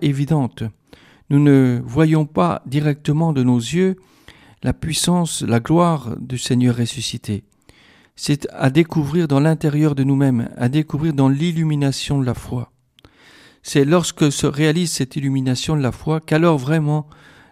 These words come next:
les disciples, comme aujourd'hui dans l'Évangile, peuvent aussi adhérer à cette présence de Jésus ressuscité et peuvent, euh, le rencontrer véritablement comme une personne, comme une,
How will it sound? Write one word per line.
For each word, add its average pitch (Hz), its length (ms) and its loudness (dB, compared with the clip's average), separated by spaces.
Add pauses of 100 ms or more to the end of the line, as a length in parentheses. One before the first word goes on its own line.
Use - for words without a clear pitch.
(100)
les 135 100 2
disciples, 135 640 -4 (460)
comme 123 180 0
aujourd'hui 120 360 0
dans 123 100 2
l'Évangile, 120 640 -2 (260)
peuvent 160 460 2
aussi 175 500 -6 (500)
adhérer 151 640 0 (140)
à - 100 -10
cette 135 240 -4
présence 135 380 -2
de 135 100 -2
Jésus 123 260 -2
ressuscité 113 680 -6 (640)
et 135 540 -2 (180)
peuvent, 131 300 0
euh, 120 260 2 (320)
le 135 140 6
rencontrer 151 560 0
véritablement 123 760 -2
comme 147 240 -2
une 139 160 0
personne, 139 540 -2
comme 131 240 0
une, 127 140 2